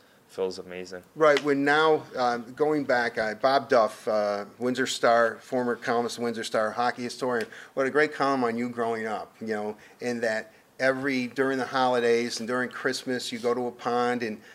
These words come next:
Speaker 2: I don't know, does your family have a draft? Do you play a hockey game, everybody involved? Or?
Speaker 1: Yeah,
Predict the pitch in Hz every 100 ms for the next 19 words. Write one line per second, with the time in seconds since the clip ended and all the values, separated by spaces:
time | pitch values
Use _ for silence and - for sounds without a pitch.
0 | - - 151 160 139 120 127 135 - 165
1 | 170 160 135 123 123 131 165 151 131 -
2 | 135 120 123 143 170 165 175 127 143 135
3 | 135 135 120 110 117 151 185 131 98 135
4 | 131